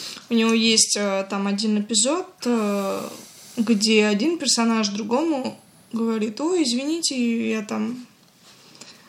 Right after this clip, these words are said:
отвлёкся, я хотел сбегать на другую сторону улицы». Там был цветочный магазин, а у этого персонажа акцентуация на цветы,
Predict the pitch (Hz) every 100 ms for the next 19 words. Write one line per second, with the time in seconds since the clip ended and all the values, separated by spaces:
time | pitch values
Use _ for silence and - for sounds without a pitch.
0 | - - - 233 208 262 339 349 - -
1 | 247 226 220 220 220 247 247 240 262 254
2 | 240 226 285 254 220 233 226 220 240 247
3 | 240 240 233 233 233 233 226 208 - 202
4 | 202 - - _ _ _ _ - _ -
5 | - - - - 240 240 - 220 208 208
6 | 208 208 208 208 220 214 220 233 285 415
7 | 480 - - - - - - - - 220
8 | 220 214 233 233 220 208 214 233 240 311
9 | 294 220 - 247 254 247 226 233 214 208
10 | 208 202 208 - 214 208 208 208 214